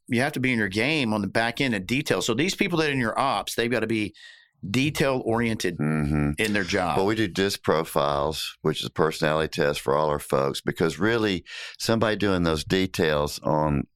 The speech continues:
Speaker 2: the closing
Speaker 1: Mm.
Speaker 2: disclosure settlement statement, you've gotta have a personality to sit there and just do that all day, like an accountant or whatever. So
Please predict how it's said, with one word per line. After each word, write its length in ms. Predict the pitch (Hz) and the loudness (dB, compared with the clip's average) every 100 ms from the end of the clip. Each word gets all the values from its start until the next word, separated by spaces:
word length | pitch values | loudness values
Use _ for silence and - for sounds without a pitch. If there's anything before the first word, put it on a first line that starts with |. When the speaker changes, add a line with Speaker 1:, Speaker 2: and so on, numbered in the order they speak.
| _ | _
Speaker 2:
the 240 | 78 69 65 | 0 0 0
closing 380 | - 78 73 73 | 0 0 2 -2
Speaker 1:
Mm. 40 | |
Speaker 2:
disclosure 440 | 65 73 73 69 67 | -2 0 0 0 0
settlement 440 | 90 85 78 57 | 0 0 0 -4
statement, 540 | - 64 58 55 58 - - - - - - | -2 0 0 -2 -6 -6 -16 -14 -14 -16 -4
you've 180 | - - | -2 2
gotta 160 | 127 107 | 2 2
have 120 | 80 | 0
a 40 | |
personality 760 | - 90 82 - 71 78 80 65 | 0 0 0 0 0 2 2 0
to 40 | - | -2
sit 260 | 78 - | -4 0
there 160 | 67 62 | 0 0
and 80 | 57 | -4
just 160 | 57 | -4
do 180 | 67 67 | -2 0
that 180 | 57 50 | 0 -2
all 140 | 50 | -2
day, 140 | 50 57 | -2 -2
like 240 | 57 60 | -2 -2
an 80 | 60 | -6
accountant 560 | - - 62 60 55 | -4 -2 -2 0 -2
or 80 | 52 | -2
whatever. 400 | 53 50 50 50 | -2 -2 -2 -4
So 340 | - 76 62 | 0 0 0